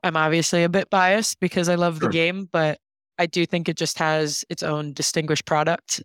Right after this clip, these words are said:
Speaker 1: So when you think about women's soccer and the incredible growth that it's had, they have these superstars that are superstars in their own right.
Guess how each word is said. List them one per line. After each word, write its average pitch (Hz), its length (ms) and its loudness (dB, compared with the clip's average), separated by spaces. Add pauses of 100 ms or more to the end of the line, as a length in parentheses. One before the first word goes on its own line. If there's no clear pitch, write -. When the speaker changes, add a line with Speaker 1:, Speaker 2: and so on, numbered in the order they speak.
(100)
Speaker 1:
So - 100 -2
when 180 80 2
you 175 80 2
think 190 220 -2
about 165 300 2
women's 160 320 -2
soccer 156 640 0
and 151 340 0
the 165 120 2
incredible 151 420 0
growth 156 320 0
that 156 120 0
it's 151 140 -4
had, 151 380 0 (340)
they 170 100 2
have 160 340 0
these 170 180 0
superstars 202 680 -2
that 175 140 0
are 160 60 0
superstars 175 640 -2
in 175 100 -6
their 165 200 -2
own 170 140 -2
right. 175 280 0